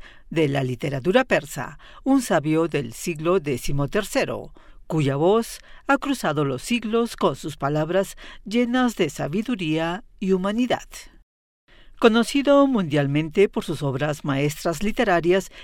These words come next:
en especial Golestán, El jardín de las rosas y Bustán, El huerto, Sadi dejó una huella imborrable en el alma de la literatura universal.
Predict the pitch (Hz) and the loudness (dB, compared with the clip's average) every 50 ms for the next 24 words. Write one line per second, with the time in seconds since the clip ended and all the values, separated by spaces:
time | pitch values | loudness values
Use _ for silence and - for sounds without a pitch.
0 | - - 233 233 220 240 240 - - - 247 - - 165 160 143 143 147 - - | -4 0 0 2 2 2 0 -2 -2 -6 -6 -6 -4 -4 -2 -2 -2 -4 -6 -10
1 | - 202 143 156 151 147 180 202 - - - 247 160 127 - - - - - - | -8 -2 0 0 2 2 2 0 -2 0 -2 -2 -2 -2 -6 -12 -18 -20 -20 -20
2 | - _ - 185 170 156 147 - 185 147 135 123 127 143 156 151 143 151 160 180 | -18 _ -4 -4 -2 -2 -4 -4 -4 -6 -4 -4 -4 -2 -2 0 0 0 0 0
3 | 196 196 208 - 254 226 - - 233 226 233 - - - - - - - - 262 | 0 -2 0 0 0 0 0 0 -2 -2 -2 -4 -8 -16 -18 -20 -10 -2 0 2
4 | 277 254 277 285 269 - - - 190 170 165 165 175 185 - - - - - - | 2 2 2 -2 -2 -2 -4 -4 -2 -2 -2 -4 -4 -8 -10 -16 -20 -20 -20 -14
5 | - - 254 247 254 240 240 170 - - - - 90 - - - - - - - | -6 0 2 2 4 6 4 4 4 0 -6 -12 -12 -12 -14 -20 -20 -20 -20 -20
6 | - - - - - 285 277 269 247 277 277 277 240 - 156 - - 160 156 151 | -20 -18 -10 -2 2 2 2 4 4 2 2 2 2 0 0 2 2 2 2 2
7 | 139 135 131 123 139 156 143 151 156 147 143 143 139 139 123 - 139 - 180 208 | 0 0 0 0 0 0 2 2 2 2 2 2 0 -2 -4 -6 -4 0 2 2
8 | 233 214 220 226 233 240 233 - - - - - - 262 269 285 262 196 156 139 | 2 2 2 2 2 0 0 -6 -14 -20 -8 -2 0 0 2 2 2 2 0 0
9 | 139 143 147 147 147 156 180 165 160 151 139 139 131 123 131 131 - - 135 127 | 0 0 2 2 2 0 0 -2 -2 -2 -2 -2 -4 -6 -8 -8 -6 -4 -4 -2
10 | 120 117 - 160 156 147 160 156 156 160 165 170 170 185 185 196 220 208 - - | -4 -4 -4 -4 -2 -2 0 0 0 -2 -2 -2 -2 0 0 0 0 -2 -4 -6
11 | - - 143 143 147 131 | -6 -6 -6 -8 -16 -18